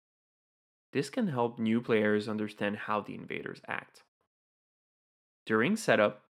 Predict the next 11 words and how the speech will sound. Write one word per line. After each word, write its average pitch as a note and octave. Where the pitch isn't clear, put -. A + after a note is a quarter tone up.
once G2+
you've F#3+
put C3
blight G#2
on A2
the G#2+
blight F2+
card D#2
and A#2
the A#2
island, C#2+